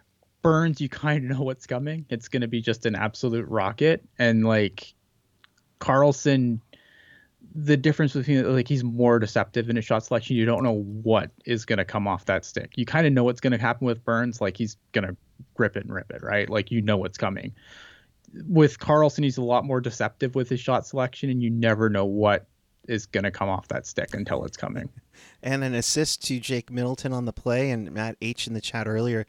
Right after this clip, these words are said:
Speaker 2: who would have thought that Jake Middleton would fit into the Sharks' decor like he has? The guy was
Speaker 1: Great
Speaker 2: re-
Speaker 1: for him, right?
Speaker 2: Right.
Speaker 1: Like,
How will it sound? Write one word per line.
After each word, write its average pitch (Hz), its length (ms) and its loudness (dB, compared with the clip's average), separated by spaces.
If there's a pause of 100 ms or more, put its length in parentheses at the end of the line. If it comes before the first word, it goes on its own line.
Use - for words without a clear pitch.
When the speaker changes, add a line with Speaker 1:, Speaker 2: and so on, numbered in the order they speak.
(320)
Speaker 2:
who 131 120 -2
would 139 100 0
have 135 120 0
thought 127 240 -2
that 110 160 -4
Jake - 280 -4
Middleton 117 340 -6
would 104 140 -8
fit - 340 -4
into 123 220 -10
the 107 80 -4
Sharks' 117 360 -8
decor 123 440 -6
like 104 200 -8
he 76 160 -18
has? 135 580 0 (460)
The 110 80 -6
guy 120 260 -2
was 120 120 4
Speaker 1:
Great 175 200 8
Speaker 2:
re- - 60 -10
Speaker 1:
for 233 140 6
him, 139 300 0
right? 110 320 0
Speaker 2:
Right. 123 120 2
Speaker 1:
Like, 123 440 0